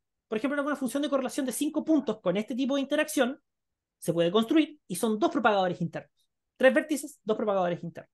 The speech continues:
Que tú puedes cortar. Y de hecho, es incluso hasta parecido a cómo se hacen en otros campos, por ejemplo, en el caso de función de onda, donde como que se van cortando uno por uno los, eh, los propagadores internos.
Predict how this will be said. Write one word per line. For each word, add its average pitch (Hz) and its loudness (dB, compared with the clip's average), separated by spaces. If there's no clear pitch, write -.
Que 285 0
tú 240 2
puedes 185 2
cortar. 214 -2
Y 151 -4
de 190 2
hecho, 202 2
es 202 -4
incluso 196 0
hasta 175 -4
parecido 302 0
a 269 -4
cómo 233 0
se 214 -4
hacen 175 -4
en 196 -2
otros 185 -2
campos, 196 2
por 180 0
ejemplo, 190 -2
en 180 0
el 175 -4
caso 202 2
de 180 0
función 175 -4
de 196 2
onda, 208 0
donde 202 4
como 190 -4
que 180 -4
se 226 0
van 240 2
cortando 262 2
uno 311 8
por 285 4
uno 262 4
los, 214 2
eh, 185 -2
los 185 0
propagadores 202 4
internos. 220 0